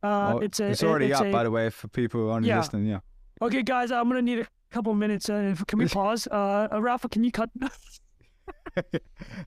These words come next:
Speaker 2: Trung's gonna
Speaker 1: Bro, yeah, so
Speaker 2: have a little flashback right now.
Speaker 1: I was tripping
Speaker 2: But sorry, I didn't
Speaker 1: balls.
Speaker 2: wanna cut you off, Trung. You, you were gonna s-, explain
Speaker 1: Yeah,
Speaker 2: how it
Speaker 1: let's
Speaker 2: works.
Speaker 1: talk about Midjourney a bit. Is, uh, uh, so, well, can, uh, Bilal, what is Discord?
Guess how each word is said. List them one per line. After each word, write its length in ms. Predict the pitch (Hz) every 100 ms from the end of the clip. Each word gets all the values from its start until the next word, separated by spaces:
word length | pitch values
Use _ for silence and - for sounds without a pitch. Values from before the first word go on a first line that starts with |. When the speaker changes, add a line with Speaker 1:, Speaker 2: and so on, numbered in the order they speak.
| -
Speaker 2:
Trung's 460 | - 175 160 151 135
gonna 240 | 165 147 143
Speaker 1:
Bro, 320 | 139 247 247
yeah, 420 | 254 254 254 233
so 440 | 214 - 262 226 175
Speaker 2:
have 160 | 131 143
a 60 |
little 160 | 143 131
flashback 480 | - 143 - 139 117
right 160 | 123 117
now. 100 | 233
Speaker 1:
I 20 |
was 220 | 233 208
tripping 340 | - 254 226
Speaker 2:
But 120 | 214 190
sorry, 180 | 196
I 40 | 175
didn't 120 | 202
Speaker 1:
balls. 120 | 180
Speaker 2:
wanna 40 | 170
cut 180 | 190 160
you 100 | 170
off, 120 | 160
Trung. 260 | - 170 147
You, 180 | 156 123
you 160 | 143
were 60 | 151
gonna 160 | 151
s-, 120 | 143 -
explain 680 | 135 - 156 143 139 131 - _ _ -
Speaker 1:
Yeah, 140 | 320
Speaker 2:
how 40 | 269
it 40 |
Speaker 1:
let's 80 | 254
Speaker 2:
works. 60 | 240
Speaker 1:
talk 100 | 370
about 180 | 349 302
Midjourney 520 | 269 302 240 277 262 247
a 40 |
bit. 240 | 202 240
Is, 240 | - 233 196
uh, 280 | 214 208 208
uh, 140 | 226 220
so, 220 | - 269
well, 280 | 311 302 - -
can, 240 | - 285 269 _ 381 - 359 _ -
uh, 140 | 254 339
Bilal, 360 | 202 311 277 220
what 120 | 285
is 120 | 302
Discord? 340 | 196 240 -